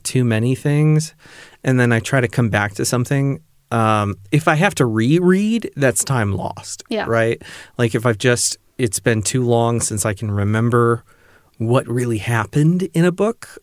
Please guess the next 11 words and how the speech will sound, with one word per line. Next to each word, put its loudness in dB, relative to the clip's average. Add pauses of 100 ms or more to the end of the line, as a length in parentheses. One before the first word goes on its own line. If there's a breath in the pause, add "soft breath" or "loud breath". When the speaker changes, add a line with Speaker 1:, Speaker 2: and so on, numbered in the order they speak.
Speaker 1:
Um, 0
that 0
happened 0
with, -4 (120)
uh, -2
Helm 2
of -4
Midnight -4
with -4
Marina 0
Lostetter. -4